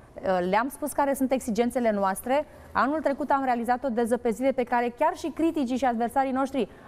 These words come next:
au recunoscut-o ca fiind una superioară anilor anteriori. Am început procedura prin care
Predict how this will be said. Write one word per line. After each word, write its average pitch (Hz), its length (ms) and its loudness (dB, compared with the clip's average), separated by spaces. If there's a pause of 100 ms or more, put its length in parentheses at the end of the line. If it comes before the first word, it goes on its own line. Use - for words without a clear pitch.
au 233 200 2
recunoscut-o 240 760 -2
ca 202 220 -2
fiind 240 220 -2
una 226 340 0
superioară 202 800 0 (400)
anilor 226 360 2
anteriori. 202 680 -2 (440)
Am 269 220 0
început 285 400 -2
procedura 240 560 0
prin 214 220 -6
care 214 480 0